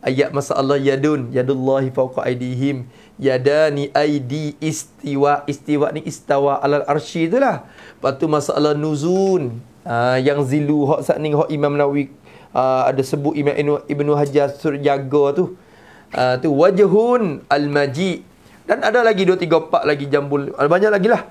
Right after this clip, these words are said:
Amma sebut hari ni, we cuk-, sekadar ni we nampak. Jadi, ulama kita, ha, ni kalau tu ibarat kitab dulu kita baca mari ni, buat kesimpulan awak ni ya. Kesimpulan lagu mana?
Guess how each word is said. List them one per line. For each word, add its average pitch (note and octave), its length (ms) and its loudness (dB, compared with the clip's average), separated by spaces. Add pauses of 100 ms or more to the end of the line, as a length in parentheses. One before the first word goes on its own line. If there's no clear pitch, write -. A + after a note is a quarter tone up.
(580)
Amma C#3+ 260 0
sebut D3 220 -4
hari D3 180 2
ni, G3+ 160 0
we F3+ 80 -6
cuk-, D3+ 220 -6 (160)
sekadar D#3+ 420 0
ni D#3+ 80 0
we D3+ 160 0
nampak. C#3 320 -2 (1600)
Jadi, D3+ 800 2
ulama G3 500 4
kita, B2 560 -4
ha, C#3 140 -4
ni C#3+ 100 -4
kalau E3 160 0
tu F3 320 0 (220)
ibarat E3 400 0
kitab D#3+ 400 -4
dulu E3 320 0
kita F3 160 -2
baca D#3+ 400 2
mari E3 260 2
ni, F3 60 2
buat F#3+ 100 0
kesimpulan F#3+ 600 0
awak G#3 160 0
ni E3+ 80 0
ya. E3 160 -2 (560)
Kesimpulan G3 560 2
lagu F#3+ 240 4
mana? G3+ 340 0